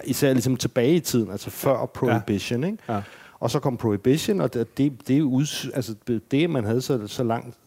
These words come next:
Speaker 1: et, et spiritusforbud, det gjorde ligesom, at, at, at, at, at vinkulturen blev udslugt og var meget, meget, meget langsom om at, om at komme tilbage.
Speaker 2: Mm.
Speaker 1: Så det vil sige, at han, han, da, vin eksisterede ikke i hans liv, men så fik han så en kæreste, øh,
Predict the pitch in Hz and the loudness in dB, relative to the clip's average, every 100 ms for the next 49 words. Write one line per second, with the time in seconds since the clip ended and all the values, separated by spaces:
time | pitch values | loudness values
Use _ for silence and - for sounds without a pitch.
0 | - 117 - - 123 135 123 123 - 110 | -18 -18 -18 -16 -4 0 0 -2 -2 -2
1 | 98 107 - - - - 110 139 151 139 | 0 -2 -4 -20 -20 -10 -6 2 4 4
2 | 135 160 113 - - 117 - - 117 - | 2 2 2 0 -2 -2 -2 -8 -8 -8
3 | - 113 78 113 117 113 135 - 143 127 | -12 -10 -8 -8 -4 -4 -4 -6 -12 -6
4 | 139 120 107 98 113 98 98 117 123 - | -4 -2 -4 -2 -2 -2 -2 -4 -4 0
5 | 151 110 - 131 104 - - 107 95 117 | 0 0 -6 -8 -8 -10 -6 -4 -2 0
6 | 120 110 110 120 98 110 135 107 101 92 | 0 2 2 2 0 -4 -4 -4 -6 -8
7 | 76 85 - 117 101 95 104 98 - 82 | -10 -12 -14 -8 -8 -6 -6 -6 -6 -6
8 | 92 - 120 80 - _ _ - - - | -8 -6 -6 -6 -14 _ _ -20 -20 -20
9 | - - - 131 135 123 - 151 185 135 | -20 -8 0 2 2 2 0 2 4 4
10 | 127 131 120 123 117 104 123 113 113 110 | 2 0 0 2 2 2 -2 -2 -4 -8
11 | 120 - 113 120 185 180 156 - 127 - | -10 -10 -4 0 0 0 -2 -4 -8 -8
12 | - 151 190 185 123 147 151 120 - 120 | 0 0 2 4 4 4 0 -2 -2 0
13 | 196 220 190 156 131 117 165 - 185 - | 2 0 -2 0 0 0 -2 -2 -4 0
14 | 185 156 151 139 127 123 123 147 196 170 | -2 0 -2 -2 0 2 2 2 0 2
15 | 135 127 120 113 | 2 2 2 0